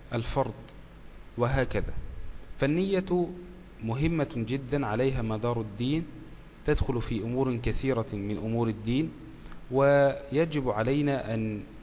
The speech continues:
آه، نفهم هذه النية حتى نحققها ونجددها كل يوم، وهي ثقيلة وقوية إلا على المتقين.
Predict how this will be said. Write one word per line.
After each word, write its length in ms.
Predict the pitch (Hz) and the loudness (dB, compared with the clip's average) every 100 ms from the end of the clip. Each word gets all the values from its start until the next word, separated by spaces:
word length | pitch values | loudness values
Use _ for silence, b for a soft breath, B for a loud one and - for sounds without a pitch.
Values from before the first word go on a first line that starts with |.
| - - - - - | -16 -18 -20 -18 -8
آه، 180 | 107 104 120 | -4 -2 0
نفهم 500 | 160 - 120 104 92 95 - - | 0 0 -2 -2 -4 -8 -10 2
هذه 540 | 123 117 110 110 98 | 4 6 6 6 4
النية 380 | 107 113 147 156 | 2 2 2 2
حتى 380 | - 170 - 127 | 2 -2 0 0
نحققها 920 | 113 107 120 - - 123 120 147 180 B B B B | 0 -2 -2 -2 2 2 2 0 0 B B B B
ونجددها 1080 | 120 117 113 110 107 139 135 120 131 131 127 - | 0 2 2 0 0 0 2 0 0 0 -2 -6
كل 240 | - 127 113 | -2 0 2
يوم، 260 | 98 90 - - - - - - - - | 0 -2 -6 -12 -14 -16 -16 -18 -8 -4
وهي 480 | 110 135 147 151 - - - - - - - | 2 6 6 4 -2 -12 -16 -18 -18 -18 12
ثقيلة 760 | - - 156 160 151 151 156 156 - - - - - - - 104 | 12 12 12 6 4 6 4 4 -6 -16 -18 -18 -12 -10 -8 -2
وقوية 960 | 104 101 - 117 139 170 160 151 165 170 - - - | 0 0 2 4 4 4 2 2 0 0 -8 -8 0
إلا 420 | 170 165 131 113 | 2 4 2 2
على 380 | 104 123 135 156 - - - | 0 2 0 0 -8 -14 -4
المتقين. 680 | 110 113 113 117 - 117 | 0 0 -2 -4 -2 -4